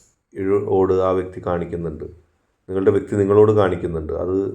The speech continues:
ആ വ്യക്തി മനസ്സിലാക്കിയത് കൊണ്ടാണ്. കാരണം ദുഃഖങ്ങളുടെയും, ഏഹ്, ദുരിതങ്ങളുടെയും കാണാക്കയത്തിൽ ഒരുമിച്ച് കൈയും പിടിച്ച്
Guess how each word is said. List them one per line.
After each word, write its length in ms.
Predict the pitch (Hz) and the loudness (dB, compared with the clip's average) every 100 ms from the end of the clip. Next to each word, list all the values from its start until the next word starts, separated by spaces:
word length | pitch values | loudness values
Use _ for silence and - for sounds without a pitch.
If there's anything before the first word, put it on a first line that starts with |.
| - _ _ _ _ - | -12 _ _ _ _ -10
ആ 60 | 107 | -6
വ്യക്തി 240 | 107 107 | -6 -4
മനസ്സിലാക്കിയത് 760 | 110 107 107 113 110 117 110 110 | -2 -2 -2 0 0 0 -2 0
കൊണ്ടാണ്. 400 | 107 98 85 85 | -2 0 -2 -2
കാരണം 400 | 90 87 92 92 95 _ _ _ _ _ _ _ | -2 -2 -4 -8 -12 _ _ _ _ _ _ _
ദുഃഖങ്ങളുടെയും, 920 | 92 - - 101 101 98 98 101 101 98 98 107 _ _ _ | -8 -4 2 4 4 4 6 6 4 -2 -8 -14 _ _ _
ഏഹ്, 300 | - 98 92 90 87 90 | -4 0 0 0 -4 -2
ദുരിതങ്ങളുടെയും 800 | 95 90 95 98 95 98 95 92 - | 0 2 2 2 2 4 4 2 -2
കാണാക്കയത്തിൽ 840 | 95 92 95 95 - 92 90 - 95 | -2 0 0 -2 0 0 -2 -6 -2
ഒരുമിച്ച് 720 | 92 92 95 92 - 101 90 90 | 0 0 -2 -6 -8 -6 -6 -4
കൈയും 240 | 92 98 101 | -2 -2 -2
പിടിച്ച് 380 | 101 107 - | -6 -6 -6